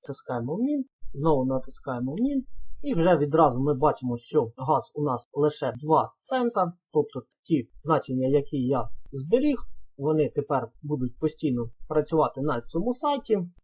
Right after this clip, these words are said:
І в загальному ми сплатимо долар вісімдесят дві, тобто ця Н Ф Т в нас коштує долар вісімдесят і плюс плата за газ. Натискаємо підтвердити, чекаємо, поки йде наша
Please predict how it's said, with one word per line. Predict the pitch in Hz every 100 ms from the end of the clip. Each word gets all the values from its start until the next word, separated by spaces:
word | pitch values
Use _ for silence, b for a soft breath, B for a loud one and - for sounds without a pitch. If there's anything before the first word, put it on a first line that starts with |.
| - -
І | 320
в | 156
загальному | 160 190 220 170 156
ми | 165
сплатимо | - 151 151 131 127 131
долар | 220 220 147
вісімдесят | 127 - 135 135 - 165 131
дві, | 120 127 120
тобто | 156 147 - 117 _
ця | - 156 -
Н | 143 147
Ф | 147
Т | 147
в | 127
нас | 123 -
коштує | - 135 - 127 117 - -
долар | 160 143 131
вісімдесят | 160 - 262 302 - 294 -
і | 277
плюс | - 160 190 175
плата | - 151 156 123
за | 131
газ. | 117 120 - - - -
Натискаємо | 151 - - 262 120 175
підтвердити, | - - 269 262 185 175 156 147
чекаємо, | 160 151 135 117 113
поки | - - 117 113 - - - -
йде | 135 127
наша | 123 131 -